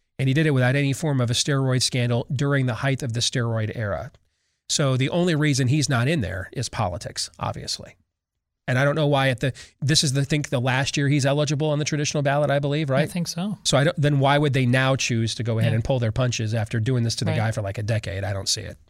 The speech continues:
Speaker 2: I'll, I'll buy unless there's something in the background with the, the players.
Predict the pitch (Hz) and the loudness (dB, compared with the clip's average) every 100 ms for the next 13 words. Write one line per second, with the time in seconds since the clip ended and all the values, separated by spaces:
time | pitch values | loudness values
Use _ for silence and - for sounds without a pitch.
0 | _ _ _ _ _ _ _ _ _ _ | _ _ _ _ _ _ _ _ _ _
1 | _ - 196 - - 208 190 156 175 160 | _ -2 -2 -2 2 2 4 4 4 2
2 | 151 151 - 160 156 151 156 - 165 139 | 0 -2 -4 -6 -6 -4 -2 -2 -2 -2
3 | 147 143 131 131 131 - 139 127 127 131 | -2 -2 -2 -2 -4 -4 -4 -4 -4 -6
4 | - 139 - 135 - 151 135 135 139 - | -6 -6 -4 -6 -6 -4 -2 -2 -2 -4